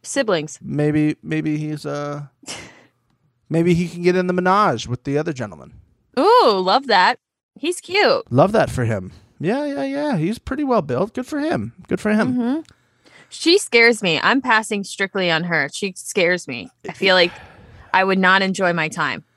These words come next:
Speaker 2: That's what concerns me about her. She, she does, like, the, the, the dark black hair is very interesting to me. Like, I, I
Speaker 1: Mm-hmm.
Speaker 2: like it. I find it kind of attractive. Again, the, the photos are not helping here,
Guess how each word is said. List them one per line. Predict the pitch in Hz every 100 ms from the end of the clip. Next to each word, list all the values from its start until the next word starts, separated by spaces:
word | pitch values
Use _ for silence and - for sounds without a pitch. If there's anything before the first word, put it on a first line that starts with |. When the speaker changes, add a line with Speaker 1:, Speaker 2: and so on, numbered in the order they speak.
| _ _ _ _ -
Speaker 2:
That's | 190 220 -
what | 247 -
concerns | 226 - 175 180 -
me | 147
about | 110 101 98
her. | 98 78 _ _ _
She, | - - 208 190
she | - -
does, | 190 156 185 -
like, | 170 175
the, | 151 143
the, | 123 135 127 120
the | 117 120
dark | 113 143 202 -
black | 180 170 151
hair | - 120 135 160 170 180 _ _ _ -
is | 120
very | 104 117 135 143
interesting | 131 104 - 113 143 147
to | -
me. | 151 165 175
Like, | - 120 -
I, | 113 123
I |
Speaker 1:
Mm-hmm. | 220 214 196 202
Speaker 2:
like | 117 123
it. | 170 190 -
I |
find | 110 95 113 123
it |
kind | - 131
of | 117
attractive. | 113 113 135 175 - - - _
Again, | 143 139 190
the, | 147
the | 131 139
photos | - - 170 214 127 98
are | 87
not | 113 117 151 190 -
helping | - 190 - 175 98
here, | - 101 85